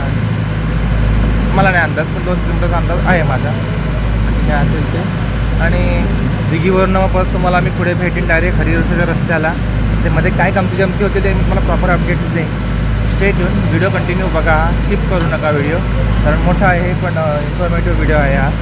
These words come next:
तर असं काहीच आहे. बाकी चला, भेटू तुम्हाला डायरेक्ट आता पुढे दिघीवाला. आणि एक अपडेट द्यायची राहिली ती म्हणजे आपले,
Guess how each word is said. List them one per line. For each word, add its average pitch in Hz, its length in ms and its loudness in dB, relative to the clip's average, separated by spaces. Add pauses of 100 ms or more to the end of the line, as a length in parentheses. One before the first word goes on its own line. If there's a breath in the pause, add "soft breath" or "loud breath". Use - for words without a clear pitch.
(760)
तर 52 60 0
असं - 420 0
काहीच - 160 0
आहे. - 420 0
बाकी - 440 0 (580)
चला, - 160 0 (120)
भेटू 151 220 -2
तुम्हाला 139 260 0
डायरेक्ट 143 220 2
आता - 240 0
पुढे - 140 2 (1300)
दिघीवाला. - 400 0
आणि - 960 -2
एक 52 80 -2
अपडेट - 280 -2
द्यायची 170 260 0
राहिली 160 300 0
ती - 400 -2
म्हणजे 175 640 0 (280)
आपले, - 400 -2